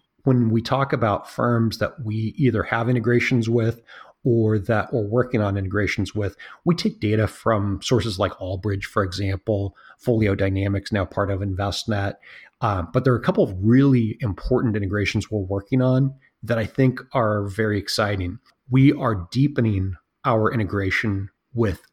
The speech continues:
Envestnet. And for firms that utilize Envestnet today to, uh, run their advisory platforms,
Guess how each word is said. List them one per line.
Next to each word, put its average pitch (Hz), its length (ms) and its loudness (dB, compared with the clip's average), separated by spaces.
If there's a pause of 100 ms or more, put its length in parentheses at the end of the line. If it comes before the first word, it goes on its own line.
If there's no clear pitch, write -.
Envestnet. 123 680 0 (320)
And 110 400 0
for 123 360 2
firms 131 340 2
that 123 180 0
utilize 107 600 0
Envestnet 104 560 0
today 107 580 -2
to, 98 480 0
uh, 95 180 -4
run 101 340 -2
their 98 180 -2
advisory 98 420 -2
platforms, 92 720 -6